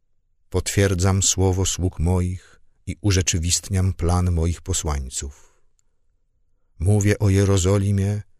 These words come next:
będzie zamieszkana, i o miastach Judy, będą odbudowane, podźwignę je z ruin. Ja,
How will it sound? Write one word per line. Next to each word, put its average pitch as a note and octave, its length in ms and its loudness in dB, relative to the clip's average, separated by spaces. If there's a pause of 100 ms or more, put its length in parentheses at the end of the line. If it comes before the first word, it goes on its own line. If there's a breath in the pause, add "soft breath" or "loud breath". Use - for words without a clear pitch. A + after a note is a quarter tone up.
(560)
będzie F#2+ 420 2
zamieszkana, E2 1040 0 (400)
i - 140 -8
o F#2 80 0
miastach G2+ 540 0
Judy, G2+ 440 -2 (640)
będą G#2 520 4
odbudowane, F#2+ 920 2 (480)
podźwignę E2+ 680 0
je F2 120 2
z E2 80 0
ruin. C#2+ 580 -6 (1300)
Ja, F#2+ 440 0